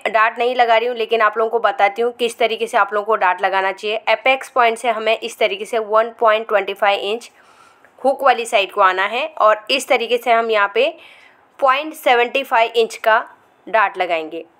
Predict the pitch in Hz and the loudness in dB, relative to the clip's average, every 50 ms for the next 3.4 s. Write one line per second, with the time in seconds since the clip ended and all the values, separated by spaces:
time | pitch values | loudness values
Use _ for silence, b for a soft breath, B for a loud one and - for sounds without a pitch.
0 | _ - 220 233 226 202 220 226 220 254 269 294 247 220 190 202 214 214 - 233 | _ -4 0 0 2 2 0 -2 0 -2 -4 -2 0 0 0 0 -2 -2 -2 -2
1 | 214 226 233 233 220 220 247 302 381 381 247 226 214 202 208 214 196 180 170 170 | -2 -2 0 0 2 2 2 0 -2 0 2 2 2 4 4 0 -2 -2 -2 0
2 | 170 160 165 165 156 151 - _ b b b b b b _ - 269 254 233 226 | 0 0 0 -2 -6 -8 -10 _ b b b b b b _ -4 -4 -4 -4 -4
3 | 214 254 269 285 294 311 320 311 | -2 0 2 4 4 2 0 -2